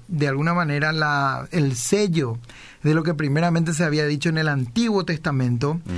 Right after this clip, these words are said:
Speaker 1: Jesucristo mismo avaló esto como algo cierto, como algo certero,
Speaker 2: Mm.
Speaker 1: y como ya dijimos al principio, el resumen de toda la ley,
Speaker 2: Mm.
Speaker 1: lo más importante para nosotros como creyentes,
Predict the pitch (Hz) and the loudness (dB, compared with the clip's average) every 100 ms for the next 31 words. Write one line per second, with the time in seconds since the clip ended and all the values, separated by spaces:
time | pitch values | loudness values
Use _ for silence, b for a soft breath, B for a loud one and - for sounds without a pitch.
0 | 82 76 B - 196 214 175 202 208 233 | -6 -8 B 0 2 0 0 0 0 0
1 | 185 214 233 240 247 - 202 196 170 165 | 2 2 2 0 -4 -2 0 0 0 2
2 | 214 196 185 185 180 196 175 143 175 170 | 0 -2 -4 -4 -4 -4 -2 -2 -2 -2
3 | 156 - 170 175 170 185 170 147 147 160 | -2 -2 0 0 -2 -4 -2 -2 -2 -2
4 | 180 139 - 160 156 175 175 175 160 151 | -2 -4 -2 0 0 -2 -4 -8 -2 0
5 | 165 156 156 165 160 156 160 170 139 151 | 0 0 0 0 0 0 0 -2 -2 -2
6 | 156 170 156 135 - 180 190 175 - 151 | 0 0 -2 -2 0 2 2 0 0 0
7 | 165 160 135 139 165 120 82 78 170 175 | 2 2 2 2 -2 -6 -4 2 4 4
8 | 160 180 190 214 214 208 180 - 170 196 | 2 0 0 0 0 0 -2 -2 0 2
9 | 220 220 190 175 151 156 156 160 175 170 | 2 0 -2 -2 -2 -4 -4 -2 -2 -2
10 | 170 139 147 160 170 170 | -2 -2 -2 -2 -4 -6